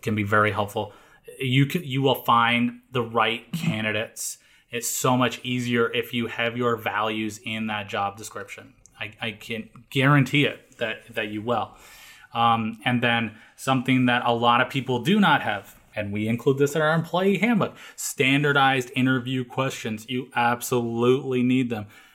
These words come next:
Uh, again, talk to your attorney, uh, but you need standardized questions.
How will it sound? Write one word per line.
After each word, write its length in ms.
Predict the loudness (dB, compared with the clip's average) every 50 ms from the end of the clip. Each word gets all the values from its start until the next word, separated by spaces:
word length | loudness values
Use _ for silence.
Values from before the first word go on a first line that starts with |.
| _ _
Uh, 200 | -4 -4 -2 -2
again, 300 | -2 0 0 0 -2 -2
talk 320 | -2 2 4 4 4 4 0
to 100 | -2 0
your 240 | 2 4 4 4 4
attorney, 520 | 4 2 0 2 2 2 2 0 -2 -6 -6 -2
uh, 240 | 2 2 2 2 2
but 220 | 2 0 0 0
you 120 | 0 -2 0
need 540 | 2 4 6 6 6 6 6 4 0 -4
standardized 920 | -8 -6 -2 -2 0 0 2 2 2 4 4 4 4 2 2 0 -4 -8 -12 -16 -20 -20 -20 -20 -20 -20 _ _ _
questions. 760 | -20 -6 -2 -2 -2 0 -2 -4 -2 0 0 0 0 -4 -6